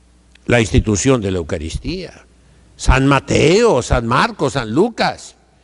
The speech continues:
pero San Juan no la trae, porque no quiso ponerla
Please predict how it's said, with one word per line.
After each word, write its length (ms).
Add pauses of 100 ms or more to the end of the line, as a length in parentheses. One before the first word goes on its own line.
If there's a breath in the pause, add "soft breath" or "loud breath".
(480 soft breath)
pero 280
San 320
Juan 640 (320)
no 600
la 300
trae, 800 (2000)
porque 360
no 360
quiso 560 (920)
ponerla 720